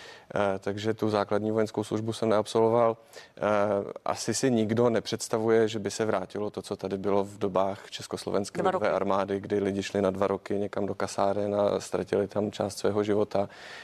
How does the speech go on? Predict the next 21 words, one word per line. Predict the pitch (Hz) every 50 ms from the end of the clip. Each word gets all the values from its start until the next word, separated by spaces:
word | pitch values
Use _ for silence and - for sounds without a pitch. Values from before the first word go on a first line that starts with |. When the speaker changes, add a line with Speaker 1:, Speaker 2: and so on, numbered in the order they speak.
| - -
Speaker 1:
Já | - 98 95
si | - -
myslím, | 107 107 - - 110 107
že | 107 113
nějaká | 110 104 107 104 110 107
půlroční | 107 - 104 104 104 104 - - 113 110
příprava, | - - 98 - 104 104 107 104 107 104 104
o | 98
které | - - - 107 107 110
mluví | 104 101 101 95 107 110 87
i | 80 98
někteří, | 101 98 - - 104 98 107 110 107 107 104 101 110
někteří, | 90 92 - - 104 101 107 104 101
jestli | 101 - 101 98
se | - 101
nepletu, | 104 98 101 104 98 - 104
opoziční | - - - 101 95 104 95 - - 107 101
kolegové, | - - 101 104 95 101 101 104 101
myslím, | 98 98 - - 101 98 92
pan | - 104 104 104
Metnar, | 104 - - - 104 101 101 -